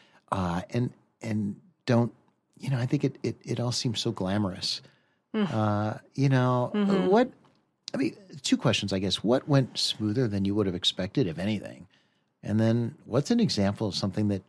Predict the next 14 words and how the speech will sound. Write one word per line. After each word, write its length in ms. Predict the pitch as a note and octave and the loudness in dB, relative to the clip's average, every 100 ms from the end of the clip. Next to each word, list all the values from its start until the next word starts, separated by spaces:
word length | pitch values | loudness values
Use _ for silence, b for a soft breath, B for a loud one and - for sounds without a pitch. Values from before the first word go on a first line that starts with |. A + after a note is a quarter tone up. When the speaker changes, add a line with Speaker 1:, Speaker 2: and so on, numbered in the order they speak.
| _ _ - | _ _ -4
Speaker 1:
almost 300 | G#2 D#3 - | 0 0 0
brought 180 | F#2+ F2+ | -2 0
you 100 | G2 | -2
to 160 | - | -2
your 120 | F#2 D#2+ | -4 -2
knees? 460 | G2 G#2 - - - _ _ _ _ _ _ _ _ _ _ _ _ _ _ _ _ _ _ _ _ _ _ _ _ _ _ _ _ - | -2 -2 -4 -10 -14 _ _ _ _ _ _ _ _ _ _ _ _ _ _ _ _ _ _ _ _ _ _ _ _ _ _ _ _ 4
Speaker 2:
I 160 | B3+ | 8
mean, 180 | C4+ C#4 | 10 10
I 80 | C4 | 8
guess 320 | C#4+ C#4+ - | 8 6 2
what 260 | A3+ G#3 - - | 4 4 4 2
went 360 | G3+ G3+ G3 | 4 4 4
smoother 600 | - - G3+ G3 G3 G3+ | 0 0 4 6 6 6
than 560 | F3+ F#3 F3 F3 F3 | 4 4 4 2 0